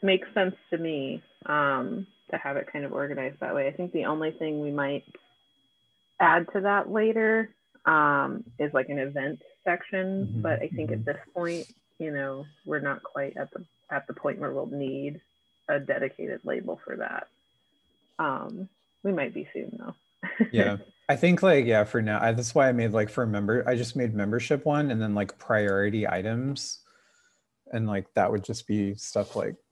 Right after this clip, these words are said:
Speaker 2: the event and whatnot. Um, I think I arch-, I may have archived the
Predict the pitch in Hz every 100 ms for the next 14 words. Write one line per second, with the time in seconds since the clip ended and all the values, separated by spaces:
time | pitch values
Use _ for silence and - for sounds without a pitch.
0 | _ _ _ _ _ _ _ _ _ _
1 | 120 107 101 95 104 101 104 104 104 -
2 | _ _ _ _ _ _ _ _ _ 127
3 | 110 104 104 107 117 - - _ _ _
4 | _ _ _ _ _ _ _ _ _ _
5 | _ _ _ _ _ _ _ _ _ _
6 | _ _ _ 117 - 151 170 - 285 190
7 | 180 165 120 120 120 - - _ _ _
8 | _ _ 135 139 160 156 - 107 101 -
9 | - - 113 - - - _ _ _ _
10 | _ _ _ _ _ _ _ _ _ _
11 | _ _ _ _ 123 110 113 104 104 104
12 | 101 107